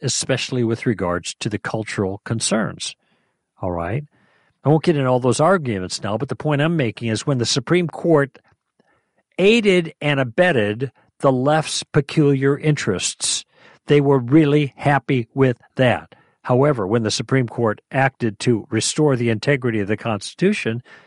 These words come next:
in my view, by reversing one of those decisions,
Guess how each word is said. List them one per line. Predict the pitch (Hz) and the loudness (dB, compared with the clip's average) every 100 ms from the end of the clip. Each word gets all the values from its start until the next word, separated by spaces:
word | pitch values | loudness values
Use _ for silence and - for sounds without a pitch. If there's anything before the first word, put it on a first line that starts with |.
| _ | _
in | - | -10
my | 85 160 | -2 -2
view, | 165 85 117 175 _ _ _ _ _ _ _ _ _ _ | -2 -4 -6 -8 _ _ _ _ _ _ _ _ _ _
by | 135 | 0
reversing | 127 120 107 180 214 - 247 175 | 4 4 4 4 2 2 0 2
one | 123 | 2
of | 110 | 2
those | 104 98 - | 2 0 -2
decisions, | 98 - 90 78 117 196 202 | -6 -4 -4 -4 -2 -2 -6